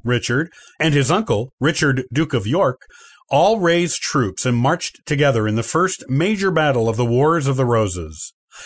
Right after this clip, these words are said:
and captured King Henry the Sixth. The Duke of York assumed protectorship of England, but was soon edged out of power by Queen Margaret of Anjou. Margaret made Richard the Constable of Calais, a town in France conquered a century before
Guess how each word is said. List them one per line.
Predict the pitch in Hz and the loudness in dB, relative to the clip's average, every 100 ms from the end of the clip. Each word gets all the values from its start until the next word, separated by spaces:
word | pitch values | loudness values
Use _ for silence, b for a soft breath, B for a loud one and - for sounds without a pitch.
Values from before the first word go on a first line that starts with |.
| B 143 | B -2
and | 143 | -2
captured | 170 233 220 131 120 - | 0 -2 0 0 -2 -2
King | 185 139 | -2 0
Henry | 170 147 113 | 2 0 0
the | 113 | -2
Sixth. | - 208 - - - - _ _ _ _ B B B - | -2 -2 -2 -8 -12 -14 _ _ _ _ B B B -2
The | 151 | 0
Duke | 190 247 | 0 0
of | 294 226 | -2 0
York | 139 127 143 | 2 2 0
assumed | 135 - 226 143 151 - _ | -2 0 0 2 0 -6 _
protectorship | 156 143 - - 131 127 117 | -4 -2 -2 -2 -2 -2 -2
of | 113 | -2
England, | 143 123 92 78 - _ _ | 0 -2 -4 -8 -16 _ _
but | 139 135 | -2 0
was | 131 - | 0 0
soon | 226 254 220 | 0 0 0
edged | 139 175 170 - | 0 0 -2 -4
out | 147 143 | 0 0
of | 143 - | -2 -2
power | 147 113 98 98 B B B - | 0 0 0 -2 B B B -2
by | 131 | -2
Queen | 127 190 180 | 0 -2 0
Margaret | 170 196 139 113 113 | 2 2 0 -2 -2
of | 117 | 0
Anjou. | 127 127 110 120 98 95 _ _ _ _ _ _ - | 2 0 0 -2 -4 -6 _ _ _ _ _ _ -4
Margaret | 110 170 160 120 | 0 2 0 0
made | 117 107 | 0 0
Richard | 147 196 110 92 - _ | 0 0 -2 -4 -8 _
the | 156 | -4
Constable | 214 277 - 117 107 | -2 0 -2 -2 0
of | 127 | -2
Calais, | - 170 175 110 90 _ - | 0 0 0 -2 -6 _ -4
a | |
town | 139 180 185 | 0 0 2
in | 156 | 0
France | 135 - 147 101 - - | 0 -2 -2 -2 -8 -12
conquered | - 208 - 113 | -4 -4 -2 -4
a | 110 | -2
century | - 240 226 143 123 | -2 -4 -2 0 0
before | 107 - 254 135 | 0 2 2 2